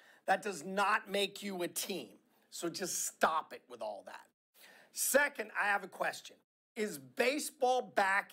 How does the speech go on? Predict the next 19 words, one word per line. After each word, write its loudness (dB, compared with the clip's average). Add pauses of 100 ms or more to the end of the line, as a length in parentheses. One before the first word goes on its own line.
(120)
in -2
America? 2 (400)
I 6
mean, 2
the 2
numbers 2 (440)
say 0
it 2
is. 0 (440)
And 4
the 4
time 2
of, 6 (100)
okay, -6
the -20
time 2
of -4
the -6
games -2